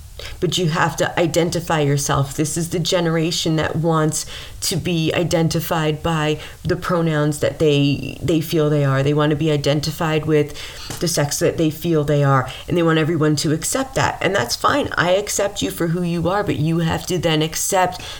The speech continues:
that Caroline Manzo does not want to be touched. And you know what? Probably ninety-nine point nine percent of women don't want to be attacked like that by another woman or man, because it is intrusive,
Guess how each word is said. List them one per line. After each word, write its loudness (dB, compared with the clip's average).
that 4
Caroline 0
Manzo 2
does 0
not 2
want 2
to 2
be 0
touched. -4
And 0
you 2
know 2
what? 2
Probably 0
ninety-nine 2
point 0
nine 2
percent 0
of 0
women 2
don't 2
want 2
to -4
be 0
attacked 0
like 0
that 0
by 2
another 2
woman 2
or 2
man, 4
because 0
it 2
is 0
intrusive, 0